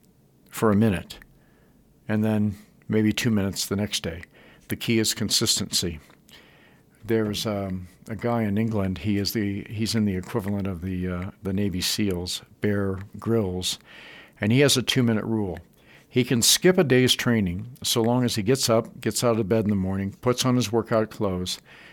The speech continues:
and drives to the gym and exercises for two minutes.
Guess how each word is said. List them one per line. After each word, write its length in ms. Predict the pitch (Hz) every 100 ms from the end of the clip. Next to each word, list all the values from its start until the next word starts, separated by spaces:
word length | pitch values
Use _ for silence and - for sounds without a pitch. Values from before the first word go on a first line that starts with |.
| -
and 80 | 101
drives 340 | 92 110 120 -
to 60 |
the 100 | 120
gym 280 | 101 107 98
and 100 | 98
exercises 640 | 104 - - 107 104 101 -
for 140 | -
two 220 | - 123
minutes. 480 | 117 82 - - -